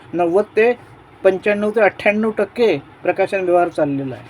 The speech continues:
मोबदला तर खूप दूरची गोष्ट आहे. त्यांच्या निर्मितीच्या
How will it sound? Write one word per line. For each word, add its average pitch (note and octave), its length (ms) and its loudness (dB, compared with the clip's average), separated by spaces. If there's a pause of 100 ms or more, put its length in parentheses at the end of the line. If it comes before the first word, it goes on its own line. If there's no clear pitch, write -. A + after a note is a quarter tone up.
(440)
मोबदला F#3+ 400 4
तर A3+ 120 0
खूप A#3+ 160 -2
दूरची G#3+ 320 -4
गोष्ट E3+ 320 0
आहे. A2 120 -18 (3000)
त्यांच्या F#3+ 420 6
निर्मितीच्या A3 920 0